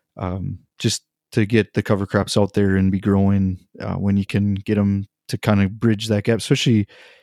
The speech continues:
for times like right now in April, um, when that stuff's just starting to wake up and can be sorta getting that biological,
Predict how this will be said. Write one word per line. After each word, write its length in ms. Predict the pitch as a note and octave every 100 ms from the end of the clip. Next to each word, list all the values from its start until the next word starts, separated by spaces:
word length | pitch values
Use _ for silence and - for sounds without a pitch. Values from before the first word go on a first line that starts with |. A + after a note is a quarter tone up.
| _ _
for 100 | -
times 340 | G#2+ A2+ A2 G#2
like 180 | G2+ A2
right 180 | G#2+
now 260 | F#2 G#2+ A#2
in 80 | G2+
April, 540 | G#2 - C#3+ C#3+ C3+ _ _ _ -
um, 340 | G2 F#2+ F#2+
when 280 | G#2 G2+ F#2+
that 180 | G#2 G2
stuff's 320 | - G#2 -
just 180 | - G#2
starting 220 | - G#2+
to 80 | F#2+
wake 240 | G2+ G2 G#2+
up 240 | G#2+ -
and 260 | G2+ G2 -
can 220 | G2 G2
be 160 | G2
sorta 520 | F#2+ - G#2 G#2 G2+ F2+ _ _ _ -
getting 200 | A2+ G2+
that 320 | G2+ G2 A2
biological, 1040 | G2 G2 G2 G2 G2+ G2+ G2+ F#2+ F#2+ G2